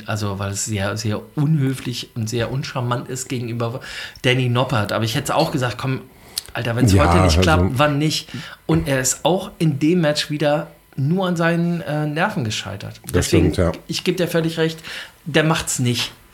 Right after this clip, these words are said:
Speaker 1: Nicht in diesem
Speaker 2: Nee,
Speaker 1: Jahr.
Speaker 2: sehe ich nicht so. Also genau, also das, das, der, der wird's nicht packen.
Speaker 1: Der wird's
Speaker 2: Ich
Speaker 1: nicht
Speaker 2: glaub
Speaker 1: packen,
Speaker 2: auch, dass,
Speaker 1: ja.
Speaker 2: dass Peter Wright diesmal keine große Rolle spielen wird.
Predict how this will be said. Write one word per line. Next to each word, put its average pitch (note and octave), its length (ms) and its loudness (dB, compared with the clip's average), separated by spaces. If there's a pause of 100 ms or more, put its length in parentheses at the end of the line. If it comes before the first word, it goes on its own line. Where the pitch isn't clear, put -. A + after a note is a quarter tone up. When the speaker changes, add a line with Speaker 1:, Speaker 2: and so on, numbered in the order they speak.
Speaker 1:
Nicht D#3+ 160 8
in E3 180 6
diesem B2+ 100 6
Speaker 2:
Nee, D#3 100 8
Speaker 1:
Jahr. D#3 100 6
Speaker 2:
sehe C#3+ 120 6
ich A#2 100 2
nicht A2+ 160 4
so. G2+ 160 2
Also G#2 200 0
genau, G#2 360 4
also F#2+ 220 0
das, A2 240 0
das, A#2 240 0
der, A2+ 160 4
der A2+ 180 2
wird's B2 180 0
nicht B2+ 140 -2
packen. C3 300 2 (120)
Speaker 1:
Der C3+ 100 0
wird's C3 180 -2
Speaker 2:
Ich A2+ 80 2
Speaker 1:
nicht - 0 -
Speaker 2:
glaub C#3+ 200 6
Speaker 1:
packen, A2+ 120 -2
Speaker 2:
auch, G#2+ 40 0
dass, A2+ 220 2
Speaker 1:
ja. A#2+ 80 0
Speaker 2:
dass - 80 -2
Peter C3 340 4
Wright B2+ 300 4
diesmal A#2+ 440 0
keine B2 340 2
große A2 340 2
Rolle A#2+ 240 2
spielen C3 360 2
wird. C3+ 260 2